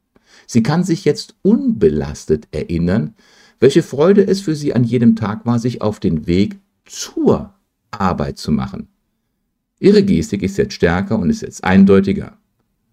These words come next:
Durch die kontinuierliche Aufmerksamkeit auf die körperlichen Empfindungen, die mit ihrer Bewegung verbunden sind, vertieft sich das Gefühl von Entspannung.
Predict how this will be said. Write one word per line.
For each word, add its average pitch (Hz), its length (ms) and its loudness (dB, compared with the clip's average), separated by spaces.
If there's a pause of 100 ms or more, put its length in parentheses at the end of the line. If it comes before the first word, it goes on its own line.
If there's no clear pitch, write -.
(180)
Durch - 140 -10
die - 240 -10 (100)
kontinuierliche 151 1080 0
Aufmerksamkeit 98 960 -6 (760)
auf 76 340 -6 (120)
die 69 360 -8 (120)
körperlichen 78 520 -2
Empfindungen, 95 800 0 (300)
die 110 80 4
mit 143 180 -2
ihrer 127 220 -2
Bewegung 98 500 0
verbunden 87 480 -2
sind, 107 240 -2
vertieft 113 460 -4
sich 95 160 -8
das - 200 -2
Gefühl 98 300 -2
von - 160 -2
Entspannung. - 600 -4